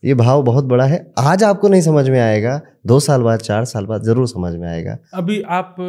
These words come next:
Speaker 2: एक, अ, ज्योतिष शास्त्र में भी आप हैं, आपके पास अधिकतर लोग आते होंगे कि मेरा इससे ब्याह हो कि नहीं, क्या आप क्या बताते हैं?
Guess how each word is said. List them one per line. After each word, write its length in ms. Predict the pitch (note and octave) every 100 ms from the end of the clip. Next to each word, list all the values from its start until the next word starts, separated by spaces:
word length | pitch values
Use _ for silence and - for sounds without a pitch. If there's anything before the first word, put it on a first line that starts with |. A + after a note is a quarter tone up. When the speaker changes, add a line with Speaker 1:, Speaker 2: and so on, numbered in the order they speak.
| E3+ D3
Speaker 2:
एक, 200 | D3+ D3+
अ, 1500 | D#3 D3 C3+ - B2+ C3+ C#3 C3+ C3+ C3 C3 B2 - - B2
ज्योतिष 440 | B2 E3 E3+ F3 -
शास्त्र 400 | C#3+ C#3 - C#3
में 220 | C#3 C3+
भी 160 | C#3+ C#3+
आप 220 | B2+ B2
हैं, 240 | G#2 G2+ G#2 _ _ _ _
आपके 260 | D3 D#3 G3
पास 220 | F#3+ G3
अधिकतर 400 | D#3+ D#3+ E3 F#3+
लोग 240 | F3 E3+ D#3+
आते 260 | B2+ C#3+
होंगे 360 | C#3 C#3 C3+ C3
कि 520 | D#3 _ _ B2+ B2+
मेरा 340 | B2+ C3 C3+ C3+
इससे 260 | C3 -
ब्याह 240 | C3 B2 B2
हो 300 | A#2 A#2 A#2+
कि 60 | B2
नहीं, 160 | A#2+
क्या 300 | B2 C3+ B2+ B2 _
आप 280 | B2+ B2 _ _
क्या 200 | C3 C3
बताते 480 | B2 B2 A#2 A#2
हैं? 80 | A#2+